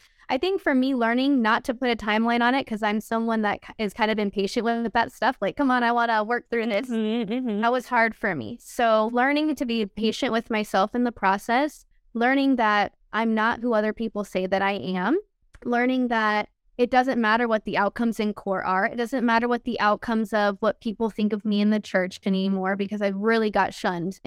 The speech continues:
Speaker 1: in that through getting a divorce. Uh, all these other, I lost all my friends and they became friends with him. So I went through literally this stripping process of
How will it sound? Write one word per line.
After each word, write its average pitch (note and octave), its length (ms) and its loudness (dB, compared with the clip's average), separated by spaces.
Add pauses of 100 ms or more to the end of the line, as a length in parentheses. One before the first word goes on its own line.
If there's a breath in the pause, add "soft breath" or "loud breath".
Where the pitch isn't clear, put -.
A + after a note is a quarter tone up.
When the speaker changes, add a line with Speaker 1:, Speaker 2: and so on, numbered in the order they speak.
Speaker 1:
in G3 160 -2
that - 280 -2
through G3+ 260 -4
getting F#3 260 0
a F#3+ 80 -2
divorce. G3 640 -4 (260 loud breath)
Uh, - 180 -8
all C4 220 2
these F#4 300 0
other, G#3+ 220 0
I A3 60 0
lost B3+ 280 0
all A#3 120 2
my B3 120 2
friends A3+ 480 -2
and G3+ 140 -2
they G#3+ 100 0
became A3 400 -4
friends C4 240 0
with D4 220 0
him. D#4 280 0
So B3 180 -2
I A#3 220 2
went D#4+ 400 -2
through B3+ 280 0
literally B3 400 2
this G3+ 180 -2
stripping A#3 640 -2
process G3+ 760 0
of G3+ 260 0